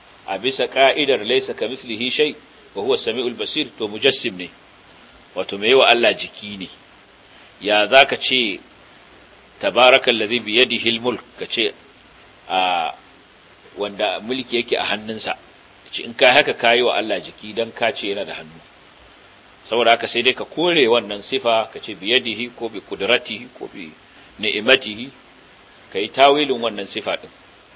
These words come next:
To ya riga, ya kirawo daularsa da suna Daulatul Muwahhidin,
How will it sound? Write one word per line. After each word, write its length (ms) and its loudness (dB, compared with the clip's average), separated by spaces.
To 80 -4
ya 160 6
riga, 240 4
ya 120 10
kirawo 540 8
daularsa 480 4
da 120 0
suna 320 0
Daulatul 360 0
Muwahhidin, 600 -4